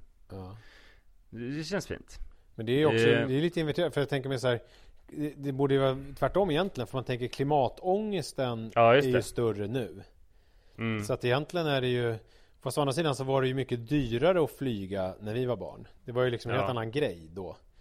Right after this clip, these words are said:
Speaker 1: Då var det ju fortfarande så att åka tåg var billigare än att flyga.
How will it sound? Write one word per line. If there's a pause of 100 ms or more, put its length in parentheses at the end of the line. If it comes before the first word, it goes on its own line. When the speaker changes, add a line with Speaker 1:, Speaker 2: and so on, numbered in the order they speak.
(300)
Speaker 1:
Då
var
det
ju
fortfarande
så
att
åka
tåg
var
billigare
än
att
flyga.